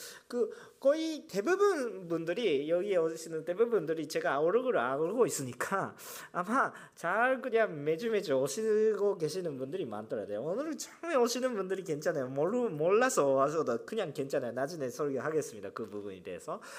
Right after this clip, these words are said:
그런데 그 혹시 매주 매주 오고 있는 분들이 왜 구원받고 왜 여기에 있는지 모르고 그냥 그 여기에 있으면 진짜 아까운 것입니다.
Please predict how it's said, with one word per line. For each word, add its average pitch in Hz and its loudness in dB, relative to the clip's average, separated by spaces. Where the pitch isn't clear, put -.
그런데 226 2
그 190 -2
혹시 320 -4
매주 226 0
매주 262 0
오고 196 4
있는 180 -4
분들이 165 -2
왜 233 6
구원받고 214 2
왜 359 4
여기에 226 2
있는지 175 -4
모르고 339 2
그냥 269 -2
그 247 0
여기에 208 2
있으면 175 -6
진짜 349 -2
아까운 220 -2
것입니다. 120 -10